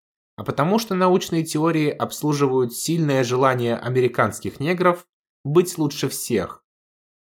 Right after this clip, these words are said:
И желтый собрат белого расизма поднимает голову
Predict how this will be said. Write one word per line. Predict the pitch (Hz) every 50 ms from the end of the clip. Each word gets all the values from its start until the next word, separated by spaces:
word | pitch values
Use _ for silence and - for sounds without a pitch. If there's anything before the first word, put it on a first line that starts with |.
| _ _ -
И | 160 185
желтый | 175 156 202 196 202 202 196 185
собрат | - - 170 156 143 156 170 165 151
белого | 143 151 156 156 156 147 139 131
расизма | 127 123 - - - 175 170 160 165 160
поднимает | 156 156 156 139 127 131 127 131 135 135 131 120 120 117
голову | 123 135 135 131 123 120 120 120 123 123 120 -